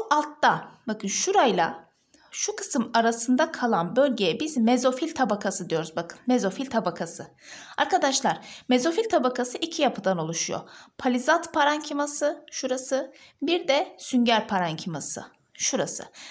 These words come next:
Neden sünger denilmiş? Çünkü bakın delikli delikli yapılar var. Neden delikli? Hücreler daha seyrek dizilmiştir. Bu yüzden de böyle delikli gibi görülür. O yüzden sünger parenkiması denilmiştir. Ama palizat parenkiması bakın daha sık hücrelerden oluşuyor. Dolayısıyla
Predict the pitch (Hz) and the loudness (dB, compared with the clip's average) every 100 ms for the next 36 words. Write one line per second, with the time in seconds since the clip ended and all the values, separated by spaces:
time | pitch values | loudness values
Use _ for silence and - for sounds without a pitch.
0 | - 254 403 494 494 285 220 190 185 185 | 0 2 4 2 2 2 4 4 2 0
1 | 220 480 - 392 - 269 254 202 240 277 | -2 -2 -4 -4 -2 -2 0 2 2 2
2 | - - 302 254 254 403 453 - - 233 | -2 -2 0 0 -2 -4 -4 -8 -6 0
3 | 220 240 247 226 165 - 220 214 370 330 | 0 4 4 4 2 0 0 2 2 2
4 | 254 254 381 - 254 262 285 339 269 - | 0 -2 -6 -2 2 2 2 0 -2 -2
5 | 302 - 202 - - 170 160 165 - - | -2 0 0 -2 -6 -10 -8 -6 -4 -4
6 | 381 - - - 415 - 226 226 415 - | -6 -8 -12 0 2 4 2 2 0 2
7 | 262 247 262 226 190 175 190 440 453 302 | 2 2 -2 -4 -2 -2 0 0 2 0
8 | 214 180 185 202 190 175 202 165 160 165 | 2 0 0 0 2 0 -2 -4 -4 -8
9 | 151 - 160 156 143 - - - - - | -8 -8 -6 -8 -6 -6 -8 -12 -14 -12
10 | - 302 240 214 214 269 302 - 233 208 | -2 0 2 2 0 2 0 2 0 0
11 | 202 220 233 320 254 - 190 208 285 269 | -2 -4 -4 -2 -2 0 -2 0 -2 -2
12 | 220 - 214 180 175 165 160 156 151 170 | -4 -4 -4 -2 0 0 -2 -6 -10 -8
13 | - - _ - - - 220 226 240 - | -10 -10 _ -20 -12 -2 2 2 0 0
14 | 370 233 | 0 0